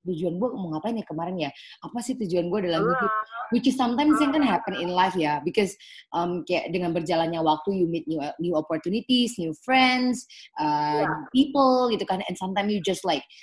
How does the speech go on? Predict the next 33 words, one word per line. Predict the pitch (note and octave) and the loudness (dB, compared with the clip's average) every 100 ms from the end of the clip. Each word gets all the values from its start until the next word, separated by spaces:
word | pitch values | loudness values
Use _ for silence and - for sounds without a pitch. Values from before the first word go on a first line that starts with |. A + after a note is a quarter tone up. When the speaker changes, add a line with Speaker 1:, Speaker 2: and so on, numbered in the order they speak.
| - D#3+ | -12 -8
Speaker 1:
"Okay, | D#3 D#3 | -4 -2
I'm | D#3+ D#3+ | -2 -2
gonna | D#3 D3+ | -2 -4
change | - E3 D#3 E3 | -4 -4 -4 -6
my, | D#3+ D3+ | -6 -4
uh, | C#3+ C#3 C#3 - - | -2 -2 -4 -8 -6
uh, | D3+ C#3+ C#3 | -4 -4 -6
have | - F3+ - | 0 0 0
some | F3 | 0
little | E3 D#3 D#3 - | 0 0 -2 -2
twist | G#3 - | -4 -2
in | E3 D#3 | -6 -6
my | |
life," | D3 F#3+ G3 F#3+ | 2 4 4 2
yang | E3 | -4
kayak | D3 D#3 | -4 -4
gitu-gitu. | D#3 E3 A#3+ - _ - - - _ | -4 0 0 0 _ -20 -20 -20 _
And | A#3 A#3+ A3 G3+ | 0 0 0 0
do | G3+ | 2
you | C4 | 4
ever | A#3 A3 | 4 2
face | A3 E3+ D3+ F#3 | -2 -4 -2 0
that? | A3 - | 0 2
And | G#3+ | 0
how | - - G#3 A3+ B3+ C4 | -2 -4 2 2 4 2
do | G#3 | 2
you | G3+ G3+ G3 F#3+ - G3 | 0 0 0 -2 -2 0
recenter | G#3+ - - F#3+ G3+ - D#3+ C3+ - | 0 0 0 0 0 -2 -4 -4 -6
again | D3+ C3 C3+ _ _ _ _ | -6 -6 -8 _ _ _ _
to | G3+ | -6
have | E3 F#3+ E3+ | 0 2 4
a, | E3 D3+ D3 C#3+ - - - | 4 4 2 -2 -6 -12 -4
like, | D#3+ D#3 | -2 -2